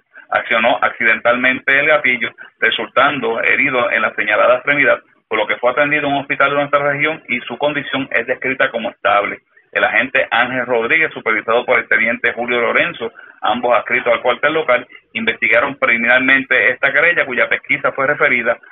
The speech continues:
a la División de Homicidios de seis C de Aguadilla, quienes le darán continuidad al proceso investigativo.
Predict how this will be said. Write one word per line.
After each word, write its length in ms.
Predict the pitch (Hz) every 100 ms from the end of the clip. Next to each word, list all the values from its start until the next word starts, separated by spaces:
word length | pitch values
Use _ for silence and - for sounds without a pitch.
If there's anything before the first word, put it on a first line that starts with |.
| - -
a 100 | 107
la 60 |
División 340 | 107 101 120 135
de 60 |
Homicidios 400 | 135 131 143 131
de 160 | 117 -
seis 180 | 120 120
C 120 | 131
de 60 | 131
Aguadilla, 380 | 135 147 180 175
quienes 200 | 135 123
le 120 | 120
darán 280 | 113 117 135
continuidad 540 | 156 135 135 117 120 - _ _ -
al 160 | 139
proceso 520 | - 117 110 110 113 -
investigativo. 680 | 110 107 107 98 - 92